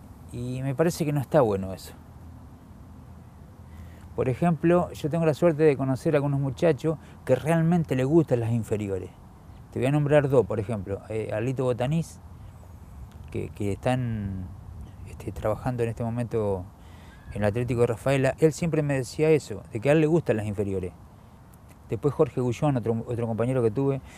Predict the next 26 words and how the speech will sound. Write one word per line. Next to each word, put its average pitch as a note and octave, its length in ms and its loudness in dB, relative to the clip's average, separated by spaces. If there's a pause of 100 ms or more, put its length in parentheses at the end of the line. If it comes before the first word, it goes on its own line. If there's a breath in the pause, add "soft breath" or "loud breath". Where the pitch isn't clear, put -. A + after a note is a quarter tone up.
(200 loud breath)
que - 60 -4
está A#2 160 2
en B2+ 60 2
Belgrano B2 280 4
de A2+ 120 4
Córdoba, A#2 420 2
que A2 80 -2
es - 220 -4
el G#2+ 100 -4
encargado G#2+ 360 2
de A2 60 2
todas B2 140 4
las A2+ 80 0
divisiones A2+ 300 -4
inferiores, A#2+ 340 -2
él B2 60 -8
también C3 240 -4
me A#2 60 -4
decía A#2+ 180 -6
lo A#2+ 60 -4
mismo, A2+ 280 -4
que G#2+ 80 -4
le G#2 80 -4
gustan B2 300 -2
las G2+ 100 -6
inferiores. F#2+ 480 -6